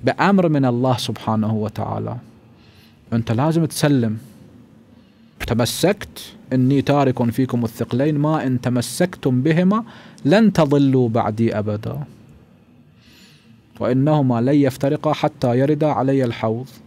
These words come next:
إن تمسكت بهما هديت، وفي الحوض تسقى ومن أهل الجنة. إذا لم تتمسك بهما يكون الضلال،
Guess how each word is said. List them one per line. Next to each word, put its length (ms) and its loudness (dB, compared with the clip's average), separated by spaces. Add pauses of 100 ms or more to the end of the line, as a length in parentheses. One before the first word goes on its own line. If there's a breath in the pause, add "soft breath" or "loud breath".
(400 loud breath)
إن 160 4
تمسكت 600 2
بهما 640 0 (1080 soft breath)
هديت، 540 4 (1120 soft breath)
وفي 180 -2
الحوض 460 2
تسقى 540 0
ومن 220 2
أهل 200 2
الجنة. 640 0 (1000 loud breath)
إذا 260 4
لم 220 4
تتمسك 640 4
بهما 540 2 (1400)
يكون 380 2
الضلال، 680 2